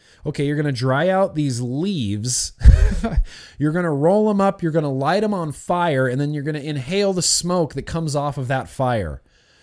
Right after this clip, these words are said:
Oh, those are my two options? Oh, all right. Probably gonna go with the, uh, propylene glycol pharmaceutical grade nicotine option.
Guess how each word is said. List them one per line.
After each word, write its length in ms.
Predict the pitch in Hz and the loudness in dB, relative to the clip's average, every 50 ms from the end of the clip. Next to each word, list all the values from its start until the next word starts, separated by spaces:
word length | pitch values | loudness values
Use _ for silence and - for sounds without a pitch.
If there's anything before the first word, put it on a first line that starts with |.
| _ - - - - _ _ _ _ _ - _ | _ -20 -20 -20 -20 _ _ _ _ _ -8 _
Oh, 480 | 160 185 190 170 123 92 82 76 78 - _ _ _ _ _ _ _ _ _ _ _ - | 0 0 2 2 0 0 -2 -6 -8 -12 _ _ _ _ _ _ _ _ _ _ _ -6
those 260 | 123 135 156 170 175 | 0 2 2 2 2
are 80 | 208 208 | 2 -2
my 120 | 220 220 | -2 -4
two 200 | - - 240 226 | -4 -2 0 0
options? 600 | 220 220 220 - - 240 233 226 233 226 - - - | 0 0 -2 -6 -8 -6 -6 -6 -8 -10 -14 -14 -10
Oh, 40 | - | -10
all 320 | 113 95 73 57 58 73 - _ _ _ _ _ | -8 -8 -8 -10 -12 -14 -18 _ _ _ _ _
right. 300 | - 90 87 85 82 82 - _ _ _ _ _ _ - - _ _ | -10 -8 -8 -6 -8 -8 -10 _ _ _ _ _ _ -16 -16 _ _
Probably 400 | - - - 185 190 196 208 214 | -12 -8 -4 -4 -4 -2 -2 -2
gonna 160 | 202 214 208 | -4 -4 -4
go 280 | 190 165 175 180 185 180 | -2 0 0 2 2 2
with 340 | 170 170 170 165 160 - - | 0 0 0 -2 -2 -4 -8
the, 500 | 143 139 139 151 151 147 143 139 139 139 | -12 -6 -4 -2 -2 -2 -2 -2 -2 0
uh, 440 | 135 131 131 131 127 127 123 123 117 - _ _ _ _ _ _ _ _ - _ _ | 0 0 0 0 0 0 -2 -2 -4 -8 _ _ _ _ _ _ _ _ -20 _ _
propylene 540 | - - 170 170 165 170 165 160 156 147 | -2 0 0 2 2 0 -2 -2 -2 -2
glycol 1200 | 131 139 143 143 147 143 139 _ - - 147 139 131 127 127 127 123 123 123 123 120 110 110 - _ _ _ _ _ | -2 -2 0 0 0 0 -2 _ -10 -4 -2 0 0 2 2 2 2 0 0 -2 -2 -4 -8 -14 _ _ _ _ _
pharmaceutical 720 | _ - - 147 139 135 127 - - 143 135 131 - 127 | _ -6 -4 -2 -2 -2 -4 -2 -2 -4 -4 -2 -4 -4
grade 260 | 107 123 123 120 110 | -2 0 0 0 0
nicotine 480 | 120 127 117 - 123 - - 120 113 101 | -2 -4 -4 -6 -6 -4 -2 -2 -2 -4
option. 520 | 92 87 80 - - - 80 73 65 62 | -6 -8 -10 -10 -12 -12 -12 -12 -12 -14